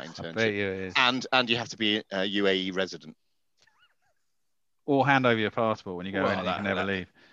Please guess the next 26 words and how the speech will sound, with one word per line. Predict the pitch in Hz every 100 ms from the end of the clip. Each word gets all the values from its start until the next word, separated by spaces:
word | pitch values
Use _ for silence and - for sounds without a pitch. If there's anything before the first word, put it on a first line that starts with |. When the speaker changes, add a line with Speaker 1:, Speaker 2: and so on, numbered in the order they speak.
| _ _ -
Speaker 3:
that, | 101
<laughs> | - - - - - - -
that | - - 131
rules | 165
Speaker 2:
Calling, | 226 -
Speaker 3:
us | 113
out, | 101 170 - -
so. | - 113
Speaker 2:
calling | - 269 277 254
out | 233 247 214
final | - 220 233 226
year | 196 208 214
sports | - - 214 - 190
management | 196 208 190 190
students. | - - 170 151 - -
If | 131
I | 180
do | - 196
it |
in | 175
that | 165
voice, | 117 92 -
is |
it |
Speaker 3:
Is |
Speaker 2:
more | 185